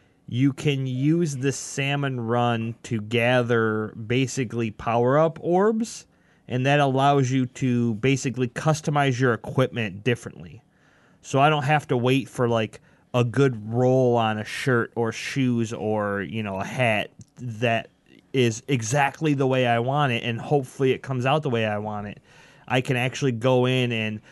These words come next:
"Hey, I like the look of this hat. It's super cool." Now I can grind out the actual items that I want for it and then put them into that item. So I can have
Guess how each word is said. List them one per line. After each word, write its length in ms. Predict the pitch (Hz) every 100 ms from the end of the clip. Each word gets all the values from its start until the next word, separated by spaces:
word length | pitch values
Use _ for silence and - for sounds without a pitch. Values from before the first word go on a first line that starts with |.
| _
"Hey, 200 | - 151
I 60 | 123
like 240 | 123 120
the 240 | 117 117
look 320 | 110 110 123 123
of 100 | 104
this 200 | 110 -
hat. 280 | 107 110
It's 160 | - 107
super 280 | - 123 107
cool." 440 | - 113 127 151 - -
Now 260 | - 120 120
I 120 | 123
can 320 | 120 120 110
grind 480 | 104 117 117 113 117
out 280 | 113 107 90
the 320 | 107 110 107 104
actual 640 | 113 113 - 131 113 107
items 360 | 110 113 123 117
that 100 | 113
I 100 | 98
want 300 | 104 110 104
for 320 | - 151 160
it 100 | 143
and 160 | 123 117
then 160 | 107 110
put 220 | - 127
them 180 | - 110
into 360 | 104 113 107 110
that 160 | 104
item. 400 | 87 98 113 139
So 200 | 147 127
I 140 | 113 107
can 380 | 113 117 104 101 _ _ _ _
have 560 | - - 156 180 185 143